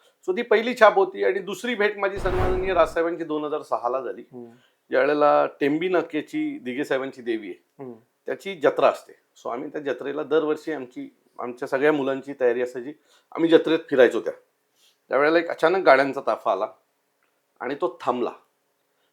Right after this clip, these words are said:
Speaker 1: So तो जेव्हा थांबला, त्यावेळेला मी इथे होतो आणि साहेब इथे होते.
Speaker 2: हम्म.
Speaker 1: आणि त्यावेळेला अतिशय जवळून मी राजसाहेबांना पाहिलं. आणि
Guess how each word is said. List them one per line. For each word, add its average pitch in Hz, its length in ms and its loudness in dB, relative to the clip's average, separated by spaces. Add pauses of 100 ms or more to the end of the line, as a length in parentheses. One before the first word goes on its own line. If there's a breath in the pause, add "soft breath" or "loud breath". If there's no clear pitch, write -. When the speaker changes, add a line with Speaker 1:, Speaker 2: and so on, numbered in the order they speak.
(140)
Speaker 1:
So 143 120 -12
तो 175 80 4
जेव्हा 170 280 6
थांबला, 156 300 4
त्यावेळेला 131 400 -6
मी 139 160 -8
इथे 151 180 -6
होतो 120 440 -8
आणि 113 120 -12
साहेब 113 240 -4
इथे 104 160 -12
होते. - 380 -16
Speaker 2:
हम्म. 123 120 -16 (600)
Speaker 1:
आणि 139 140 -10
त्यावेळेला 160 440 6 (100)
अतिशय 233 420 2
जवळून 165 400 8
मी 165 80 0
राजसाहेबांना 131 480 -2
पाहिलं. 110 320 -10 (540)
आणि 180 80 -20